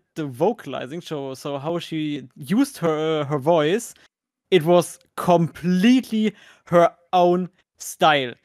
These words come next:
And she did it so well. I got so much in love with her. If she would debut in a group, she might get even,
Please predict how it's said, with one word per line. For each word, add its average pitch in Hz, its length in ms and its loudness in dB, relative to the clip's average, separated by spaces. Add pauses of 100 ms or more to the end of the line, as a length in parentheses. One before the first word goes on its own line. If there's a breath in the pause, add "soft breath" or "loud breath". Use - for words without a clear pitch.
(360)
And 185 240 -2
she - 160 -6
did 190 200 -4
it 175 200 -8
so - 540 0
well. 175 480 0 (100)
I 180 120 -4
got 175 240 -4
so - 240 -2
much 254 180 -4
in 165 120 -12
love 156 200 -6
with 143 160 -14
her. 151 260 -4 (540 soft breath)
If 185 140 -4
she 269 220 -2
would 233 300 0
debut 156 640 -4
in 156 100 -8
a 147 60 -6
group, 165 300 -10
she - 260 -6
might 180 460 -2
get 151 280 -4
even, 123 640 -10